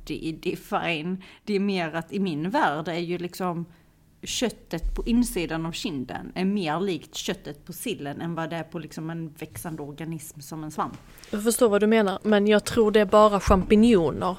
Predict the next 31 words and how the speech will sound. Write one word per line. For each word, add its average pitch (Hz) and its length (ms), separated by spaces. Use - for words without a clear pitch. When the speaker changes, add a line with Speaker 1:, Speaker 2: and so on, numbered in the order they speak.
Speaker 2:
typ, - 360
ehm, 180 540
färska 202 580
champinjoner. 196 580
Eller 226 160
nej, 262 220
färsk... - 400
När 311 320
de 370 140
är 285 100
så... 226 180
Jag, 220 200
kolla, 233 240
jag 226 140
kan 240 140
inte 233 160
skillnaden 190 680
på 180 120
en 175 60
färsk - 440
champinjon 175 560
och 160 60
en 160 80
inlagd 156 360
champinjon, 165 420
men 180 80
när 214 100
de 240 140
är 247 40
helt 214 200
så, - 240